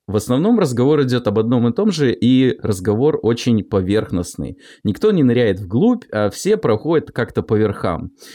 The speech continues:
И для человека, который послушал один такой подкаст, это будет интересно, на втором он уже начнёт засыпать, на третьем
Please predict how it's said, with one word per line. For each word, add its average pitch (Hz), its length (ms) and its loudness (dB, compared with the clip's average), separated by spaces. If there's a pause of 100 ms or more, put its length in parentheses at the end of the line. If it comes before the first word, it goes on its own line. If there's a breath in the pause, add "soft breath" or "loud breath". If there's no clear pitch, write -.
(160 loud breath)
И 123 80 0
для 147 360 2
человека, 151 580 0
который 131 680 0 (360)
послушал 135 400 0
один 131 240 2
такой 113 240 -2
подкаст, 101 420 -4
это 95 140 -4
будет 92 220 -4
интересно, 151 640 -2 (100)
на 107 140 -2
втором 139 640 0
он 110 180 0
уже 107 160 -4
начнёт 87 360 -6
засыпать, 175 640 -4
на 90 140 -4
третьем 104 520 -2